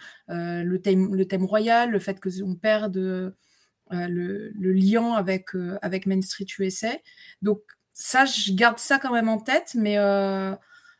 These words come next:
mais je suis quand même pas mal hypée, notamment par les restos, par le bar. Euh, euh, j'espère bien pouvoir tester une chambre au moins, euh, au moins une fois. Euh,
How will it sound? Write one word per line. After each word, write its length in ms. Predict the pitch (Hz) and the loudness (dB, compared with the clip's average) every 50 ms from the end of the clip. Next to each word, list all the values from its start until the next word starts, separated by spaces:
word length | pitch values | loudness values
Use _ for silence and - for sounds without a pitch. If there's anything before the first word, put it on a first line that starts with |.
| _ - | _ -2
mais 360 | 190 190 196 202 208 226 247 | 0 2 4 4 4 4 2
je 140 | 269 277 - | 0 0 -2
suis 180 | - - 240 - | -2 -2 -4 -4
quand 140 | 233 226 | -4 -4
même 160 | 220 226 226 208 | -2 -2 -2 -2
pas 120 | 233 226 | -2 -2
mal 220 | 226 226 226 220 | 0 0 0 -2
hypée, 440 | 220 214 220 - 247 247 254 254 240 220 | -4 -6 -6 -8 -8 -8 -6 -6 -6 -6
notamment 340 | 202 196 - 202 202 214 | -4 -4 -4 -4 -4 -4
par 200 | 208 240 208 190 180 | -4 -4 -6 -4 -4
les 120 | 180 185 | -4 -4
restos, 400 | 185 190 190 - - 214 226 233 | -4 -4 -4 -4 -4 -6 -8 -6
par 180 | 226 214 190 185 | -6 -6 -6 -6
le 100 | 180 175 | -6 -6
bar. 420 | 175 185 190 196 208 208 208 196 | -6 -4 -2 -2 -2 -4 -6 -8
Euh, 380 | 175 170 170 170 170 170 170 170 _ _ - - _ _ _ _ - | -10 -10 -10 -10 -10 -12 -12 -14 _ _ -20 -20 _ _ _ _ -16
euh, 280 | 180 180 196 196 202 208 | -14 -12 -12 -14 -14 -12
j'espère 480 | 185 180 180 - - - 202 190 - - | -6 -2 -2 0 0 0 -2 -4 -6 -8
bien 160 | - 196 190 | -6 -6 -6
pouvoir 240 | 190 - - - - | -6 -8 -14 -20 -14
tester 280 | - 208 185 - - 190 | -8 -6 -4 -4 -2 -2
une 120 | 185 185 | -4 -4
chambre 300 | - - 190 190 185 185 | -4 -4 -4 -4 -4 -6
au 60 | 180 | -8
moins, 300 | 175 175 175 180 185 180 175 | -8 -8 -8 -8 -8 -10 -10
euh, 220 | 170 180 190 202 | -10 -12 -12 -10
au 40 | 202 | -10
moins 140 | 185 180 180 | -8 -6 -6
une 80 | 185 185 | -6 -8
fois. 240 | - - - 285 - _ _ - - - _ _ _ - | -8 -12 -18 -18 -18 _ _ -20 -20 -20 _ _ _ -10
Euh, 360 | 185 180 180 175 180 202 208 | -10 -8 -8 -8 -10 -10 -12